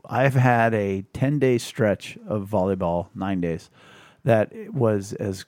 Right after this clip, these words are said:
comical, as bad, as frustrating, as stressful, where we could have clinched third place and an obvious playoff berth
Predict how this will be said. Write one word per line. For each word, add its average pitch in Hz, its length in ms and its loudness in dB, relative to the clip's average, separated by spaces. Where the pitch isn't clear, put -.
comical, 143 800 0
as 107 200 -8
bad, 123 640 0
as 95 560 -4
frustrating, 120 880 -4
as 90 160 -10
stressful, 120 760 -2
where 127 180 4
we 113 100 0
could 143 180 2
have 135 80 0
clinched 135 520 -2
third 151 360 2
place 110 560 -4
and 135 320 0
an 107 200 -6
obvious 120 400 -2
playoff 95 440 -4
berth 85 340 -6